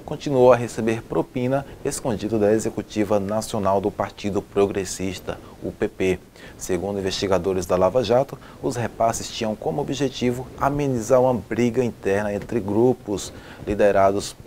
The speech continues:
por um lado, por Mário Negromonte e, do outro, o senador do Piauí, Ciro Nogueira, dentro do Partido Progressista. O deputado federal Jorge Sola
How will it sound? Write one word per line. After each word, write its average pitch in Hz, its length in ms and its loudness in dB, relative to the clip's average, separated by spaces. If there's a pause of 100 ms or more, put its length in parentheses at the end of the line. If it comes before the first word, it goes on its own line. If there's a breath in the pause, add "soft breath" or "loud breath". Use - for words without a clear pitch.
(100)
por 117 140 2
um 107 80 2
lado, 95 280 6 (320 loud breath)
por 85 160 -4
Mário 87 260 0
Negromonte 135 600 2 (240)
e, 127 80 -6
do 131 140 0
outro, 113 420 6 (340 loud breath)
o - 60 -6
senador 104 480 0
do 104 100 -2
Piauí, 101 540 4 (320 loud breath)
Ciro 110 520 0
Nogueira, 98 540 2 (200)
dentro 92 400 -4
do 95 80 0
Partido 98 520 -4 (160)
Progressista. - 880 -6 (800 loud breath)
O 214 60 0
deputado 139 500 4
federal 110 480 8
Jorge 98 360 0
Sola 104 500 2